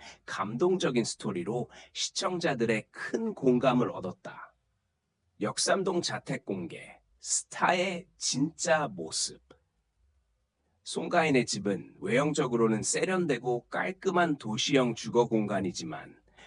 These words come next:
그 안에 담긴 분위기와 인테리어는 전통적 감성과 따뜻한 가족애가 느껴지는 구성으로 눈길을 끌었다.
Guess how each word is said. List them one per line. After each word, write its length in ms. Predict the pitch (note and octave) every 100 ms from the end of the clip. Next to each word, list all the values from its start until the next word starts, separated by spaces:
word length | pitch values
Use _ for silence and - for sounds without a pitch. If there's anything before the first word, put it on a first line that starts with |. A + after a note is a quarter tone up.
| -
그 240 | - D3+ E3+
안에 240 | F3 F#3
담긴 540 | F3+ C3+ B2 C3 B2+ -
분위기와 760 | - B2 C#3 D#3+ C#3 B2+ G#2+
인테리어는 920 | F2 G#2 - A2+ G2+ F#2 F2 G2 F2 E2 - - _ _ _
전통적 680 | - C3 E3 F3+ F3 - -
감성과 800 | - G2 G#2 G2 F2 D#2 - - -
따뜻한 680 | - G3+ F#3 - - G#3 A#3+
가족애가 760 | - - - D3+ E3+ E3+ - C#3+
느껴지는 640 | F3+ - - A2+ G#2 G2 F#2
구성으로 680 | - G#2+ F2+ F2 A#2+ E3+ - _
눈길을 600 | G#2+ C3 C#3+ - B2 G#2+
끌었다. 640 | - G#2+ G2 - - -